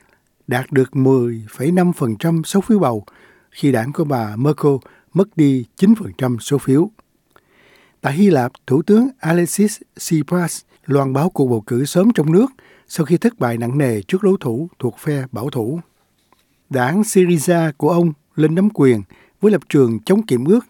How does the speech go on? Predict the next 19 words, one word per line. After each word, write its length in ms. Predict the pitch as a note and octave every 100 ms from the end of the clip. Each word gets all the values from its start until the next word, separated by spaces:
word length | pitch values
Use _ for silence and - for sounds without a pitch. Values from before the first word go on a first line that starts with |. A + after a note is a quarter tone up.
| -
hay 180 | - C#3
khắc 160 | G#3+
khổ 360 | - A#2+ B2+ F#3
hồi 240 | C#3+ A2+ G2
sáu 180 | D#3
năm 140 | F3+ E3
trước, 220 | A3 C#4 - _ _ _ -
thế 120 | G3
nhưng 200 | F#3 D#3 - _ _ _
đã 120 | A#2+
thất 220 | C3 A#3 -
bại 240 | A2 G#2+
sau 160 | - D#3
khi 180 | D#3
phải 160 | C#3+ E3
đề 220 | C#3 A#2
ra 160 | G#2 D3
những 180 | D3 D3+
cắt 160 | -